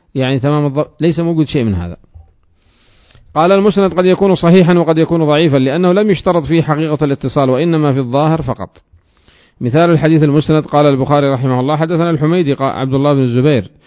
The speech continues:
قال: "حدثنا سفيان"، قال: "حدثنا يحيى بن سعيد الأنصاري"، قال: "أخبرني محمد بن إبراهيم التيمي أنه سمع علقمة بن وقاص الليثي يقول: 'سمعت عمر بن الخطاب رضي الله عنه على المنبر يقول،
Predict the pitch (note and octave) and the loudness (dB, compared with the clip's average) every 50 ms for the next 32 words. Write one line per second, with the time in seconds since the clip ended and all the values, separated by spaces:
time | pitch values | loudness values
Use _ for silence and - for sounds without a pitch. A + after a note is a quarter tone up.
0 | _ _ _ - _ _ _ - C#3 C#3+ C#3 D#3 D3+ E3 D#3+ E3 E3+ D#3+ - D#3 | _ _ _ -20 _ _ _ 0 0 2 2 2 2 2 2 4 2 2 2 2
1 | C#3 D3 E3 F3+ E3 F3 F3 D#3+ D3 D#3+ D#3 E3 D3+ D#3+ D#3+ D3+ D#3 D#3 D#3 C#3+ | 2 2 2 2 0 0 0 0 0 0 0 0 0 2 2 2 2 0 0 0
2 | - D3+ D#3 D3+ D3 C#3+ C#3 B2 - D3+ E3 F3+ F#3 E3+ E3+ E3 E3 D3 D3 D3 | -2 -2 -2 0 0 -2 -2 -2 -2 0 0 0 0 0 0 -2 -2 -2 -2 -2
3 | D#3 D#3 D3+ D3 B2+ D#3 F3 F3+ E3+ D#3+ D#3+ D#3 D3+ D3+ D3 C#3+ - - F3 F#3 | 0 0 0 0 0 0 0 0 0 0 2 2 2 2 2 0 0 0 -2 0
4 | F#3 F3 E3+ E3 D#3+ - - E3+ E3 D3 D3+ F3+ F3 F3 E3+ E3 D#3 D#3 D3+ D3 | 0 0 2 0 0 0 0 -2 -2 -2 -2 -2 -2 -2 0 0 0 0 -2 -2
5 | - F3 E3+ - D#3+ D#3 D#3+ F3 D#3 E3+ D#3+ - E3 D#3 - - D3+ E3 F3 E3 | -2 -2 -2 -2 0 0 0 0 0 0 0 0 -2 -2 0 0 -2 0 -2 -2
6 | - D#3 C#3+ D#3 D#3+ D#3 D3+ C#3 A#2+ D3 - - D#3+ D#3 D3+ D3+ D3 D3+ D3+ D3+ | -2 -2 -2 0 0 0 0 -2 -4 -6 -4 -2 0 0 2 2 0 0 0 0
7 | C#3+ C#3+ C#3 C#3 C3+ C3+ C3+ C3+ C3+ D3 E3 E3+ D#3+ D#3 D3 D3 - F#3 F#3 D3 | 0 0 0 -2 -2 -2 -2 -2 -2 -2 -2 -2 -2 -2 -2 -2 0 0 0 0
8 | G2+ D#2+ | 0 -4